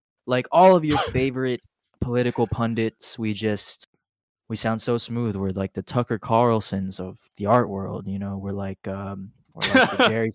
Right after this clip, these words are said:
Speaker 1: Saltz of the art world. We're like, uh, we're like, uh, if you were to take Barack Obama,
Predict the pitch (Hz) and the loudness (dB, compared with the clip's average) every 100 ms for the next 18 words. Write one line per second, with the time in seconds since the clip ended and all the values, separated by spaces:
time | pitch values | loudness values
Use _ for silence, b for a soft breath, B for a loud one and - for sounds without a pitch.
0 | _ 120 240 233 - - 277 - 285 214 | _ 6 8 6 0 0 2 4 2 2
1 | 233 190 - 185 202 98 95 95 - 95 | 0 0 -4 -8 -8 -4 -4 -6 -8 -8
2 | 95 98 - _ _ _ _ - 110 107 | -6 -8 -12 _ _ _ _ -6 0 0
3 | 104 104 101 B B 123 110 147 185 180 | 0 -4 -6 B B -6 4 8 8 6
4 | - 147 135 - _ _ _ _ _ 113 | 2 4 4 0 _ _ _ _ _ 2
5 | 110 117 127 135 123 113 104 98 - | 6 6 6 4 6 4 4 0 -12